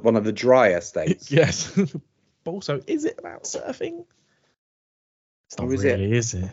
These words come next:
Speaker 1: It's about, it's about male friendship.
Speaker 2: Yes, yeah, it's about the friends we made along the way. So, Brad, initial thoughts and opinions. It fucks, right?
Speaker 1: I mean,
Speaker 2: It
Speaker 1: it fucks.
Speaker 2: absolutely fucks.
Speaker 1: It fucks and it fucks hard. Everyone has got the maddest name possible.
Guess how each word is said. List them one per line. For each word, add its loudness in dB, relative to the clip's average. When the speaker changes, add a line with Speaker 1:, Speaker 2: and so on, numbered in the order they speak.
Speaker 1:
It's -18
about, -6
it's -20
about -10
male -6
friendship. -6
Speaker 2:
Yes, -10
yeah, -4
it's -20
about -14
the -20
friends -8
we -8
made -10
along -8
the -12
way. -8
So, 4
Brad, 2
initial 2
thoughts -4
and -4
opinions. -4
It -4
fucks, -6
right? -2
Speaker 1:
I 4
mean, 8
Speaker 2:
It 4
Speaker 1:
it 2
fucks. 6
Speaker 2:
absolutely -2
fucks. -8
Speaker 1:
It 0
fucks 0
and 0
it -8
fucks -4
hard. -4
Everyone 4
has 0
got 2
the -4
maddest -4
name -4
possible. -8